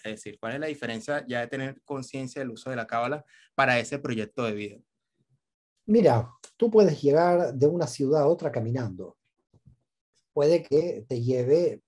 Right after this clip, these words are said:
Speaker 2: varios días ir de una ciudad a otra caminando. Es decir, que si yo de Barcelona a Madrid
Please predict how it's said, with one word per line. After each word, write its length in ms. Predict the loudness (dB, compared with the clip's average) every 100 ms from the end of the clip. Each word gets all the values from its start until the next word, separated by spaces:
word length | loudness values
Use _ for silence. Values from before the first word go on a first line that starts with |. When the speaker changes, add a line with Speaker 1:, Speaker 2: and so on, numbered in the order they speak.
| -6
Speaker 2:
varios 440 | -2 0 0 -2
días 580 | -4 -4 -6 -8 -14 -14
ir 200 | 0 2 2
de 80 |
una 160 | 2 2
ciudad 260 | 0 0 0
a 40 |
otra 180 | 0 -4
caminando. 480 | -6 -2 -2 -2 -4
Es 80 |
decir, 180 | -6 -6
que 100 | -6
si 200 | -8 0
yo 140 | 2 4
de 80 |
Barcelona 460 | 4 0 -2 -4 -2
a 20 |
Madrid 460 | -2 0 2 0